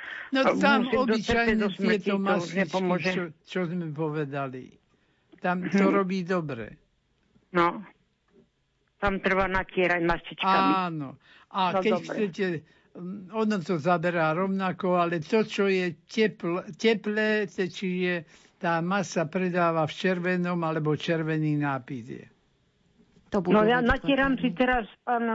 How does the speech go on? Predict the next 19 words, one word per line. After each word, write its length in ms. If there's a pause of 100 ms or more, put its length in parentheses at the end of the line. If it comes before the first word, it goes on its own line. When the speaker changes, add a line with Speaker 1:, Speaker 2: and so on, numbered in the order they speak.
Speaker 2:
doktor, 440
s 160
takou, 640 (440)
čo 220
majú 720
tie 240
športovci. 920 (680)
To 120
je 240 (180)
červeno-modrá 1000 (100)
taká, 420 (200)
mm, 300
Speaker 1:
Hej, 140 (140)
Speaker 2:
masť. 140
Speaker 1:
tak 260
tí 240
tam 300
majú 260
miešané. 880